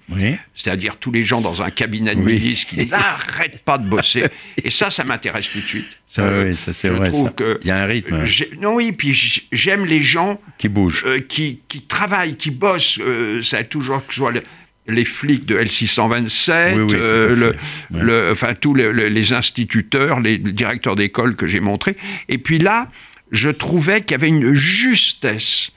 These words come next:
Speaker 2: dans le vocabulaire, dans le choix des phrases. Euh, et c-, pour moi, ça, c'est très, très, très important.
Speaker 1: Ça vous
Speaker 2: Que
Speaker 1: a
Speaker 2: dans la
Speaker 1: inspiré.
Speaker 2: drôlerie, il y a une justesse,
Speaker 1: Oui.
Speaker 2: là, qu'on montre qu'on a affaire à des gens intelligents qui sont pris dans un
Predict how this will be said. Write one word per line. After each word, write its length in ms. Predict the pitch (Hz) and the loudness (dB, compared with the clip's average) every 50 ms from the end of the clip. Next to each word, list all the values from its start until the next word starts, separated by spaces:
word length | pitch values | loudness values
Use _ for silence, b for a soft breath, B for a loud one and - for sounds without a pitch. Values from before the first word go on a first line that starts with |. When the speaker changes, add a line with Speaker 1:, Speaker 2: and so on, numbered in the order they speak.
| b b b b | b b b b
Speaker 2:
dans 180 | - 123 131 135 | -4 -2 0 0
le 60 | 131 | 0
vocabulaire, 920 | 110 143 165 - - 170 143 151 147 147 143 139 131 123 98 98 101 107 | 2 0 0 0 2 0 0 2 2 2 2 2 4 2 2 2 2 0
dans 120 | 110 95 | 0 0
le 40 | 113 | 0
choix 300 | 107 - - 147 147 143 | 0 0 0 0 0 2
des 140 | 131 117 110 | 2 0 0
phrases. 500 | - - - 117 143 151 185 202 180 - B B B B B B B B B B - | 0 -2 -4 -2 -2 0 0 0 -2 -4 B B B B B B B B B B -2
Euh, 420 | 117 120 123 117 113 117 113 110 110 - | -2 0 2 2 2 2 0 0 -2 -2
et 60 | 123 | -2
c-, 140 | - - - 113 | -2 -2 -2 -4
pour 180 | 127 151 120 143 | -2 -2 0 2
moi, 180 | 156 170 180 | 2 2 2
ça, 160 | 185 - 143 131 | 2 2 0 0
c'est 240 | - - 131 113 | 0 0 0 -2
très, 240 | - - - 127 151 | -2 -2 -2 -2 -2
très, 240 | - - - 139 131 | -4 -4 -4 -4 -4
très 340 | - - - 143 135 117 123 | -4 -2 -2 -2 -2 0 0
important. 520 | 117 110 - 104 - - - - 98 98 - | -2 -2 -2 -4 -6 -6 -6 -6 -6 -6 -6
Speaker 1:
Ça 160 | - - 107 | -4 -2 -2
vous 60 | 90 | 0
Speaker 2:
Que 80 | 90 127 | 0 0
Speaker 1:
a 40 | 120 | 0
Speaker 2:
dans 180 | 107 180 190 | 2 2 2
la 100 | 202 190 | 2 2
Speaker 1:
inspiré. 180 | 180 175 - - | 0 0 0 2
Speaker 2:
drôlerie, 400 | 151 170 165 160 147 175 208 214 | 2 4 4 4 2 2 2 4
il 100 | 202 170 | 4 4
y 60 | 131 | 4
a 40 | 120 | 4
une 140 | 127 131 127 | 4 4 4
justesse, 880 | 117 107 135 175 170 - - - - 123 117 131 165 170 - - - 87 | 4 4 2 2 2 2 2 0 0 2 2 2 2 0 -2 -2 -2 -2
Speaker 1:
Oui. 80 | 85 82 - B B B B B B | -2 -4 -4 B B B B B B
Speaker 2:
là, 320 | - 104 110 123 165 - - B B B B B - | -2 0 0 0 -2 -2 -6 B B B B B -2
qu'on 140 | - 143 147 | 2 2 4
montre 440 | 151 160 175 185 185 175 - - - | 4 4 4 4 2 0 -2 -4 -2
qu'on 180 | 127 123 131 | 2 2 4
a 60 | 131 123 | 4 2
affaire 380 | 127 123 - - 139 127 110 | 0 -2 -2 -2 0 0 0
à 80 | 110 101 | 0 0
des 120 | 104 104 | -2 -2
gens 200 | 113 - 117 131 | -2 0 0 0
intelligents 720 | 143 160 156 - 151 131 123 110 101 107 101 139 175 220 226 B B B B B B B B | 0 0 0 0 0 2 2 2 2 0 0 -2 -4 -6 -8 B B B B B B B B
qui 160 | - - 143 | -6 -2 0
sont 240 | - - 175 170 156 | 2 2 2 0 0
pris 240 | 117 - - 214 202 | -2 -4 -6 -6 -4
dans 280 | 147 139 127 113 - | -6 -4 -2 -2 -2
un 120 | 127 127 | -2 -4